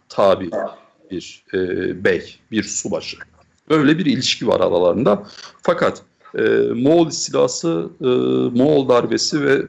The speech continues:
mütakiben Moğol istilası ile birlikte, e, zayıflayan Selçuklu, e, yönetimi taşrada, e, hızla, e, etkisini, e,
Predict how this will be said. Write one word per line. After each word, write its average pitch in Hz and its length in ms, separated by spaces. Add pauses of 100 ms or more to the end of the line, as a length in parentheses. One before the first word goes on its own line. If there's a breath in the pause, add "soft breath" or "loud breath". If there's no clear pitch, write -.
(140)
mütakiben 127 600
Moğol 123 260
istilası 117 540
ile 156 140
birlikte, 104 460 (480 loud breath)
e, 110 520
zayıflayan 120 680 (100)
Selçuklu, - 840 (480)
e, 107 60 (320)
yönetimi 101 760 (220)
taşrada, 107 680 (100)
e, 120 60 (380)
hızla, 107 440 (560 soft breath)
e, 107 40
etkisini, 107 920 (100)
e, 104 80